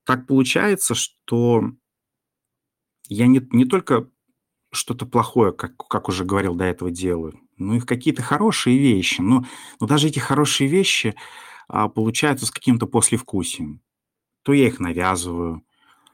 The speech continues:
а, м, то манипулирую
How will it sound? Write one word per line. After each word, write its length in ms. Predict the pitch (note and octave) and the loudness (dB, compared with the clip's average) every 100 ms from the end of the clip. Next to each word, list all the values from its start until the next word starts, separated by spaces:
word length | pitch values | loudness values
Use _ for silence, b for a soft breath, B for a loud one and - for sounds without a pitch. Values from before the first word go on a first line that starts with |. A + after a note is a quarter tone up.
| b b _ | b b _
а, 500 | F#2+ F#2+ F2+ F2+ F2+ F2 | -4 -2 -2 -2 -4 -4
м, 1500 | E2+ D#2+ D#2+ E2 - - - - - - - - - A2+ - | -6 -6 -4 -4 -4 -8 -8 -10 -10 -10 -8 -10 -10 -12 -8
то 220 | - A2+ A2+ | 2 6 8
манипулирую 920 | A2+ A2+ G2+ F#2 E2 F#2+ G2+ F#2+ | 8 6 4 0 2 2 2 2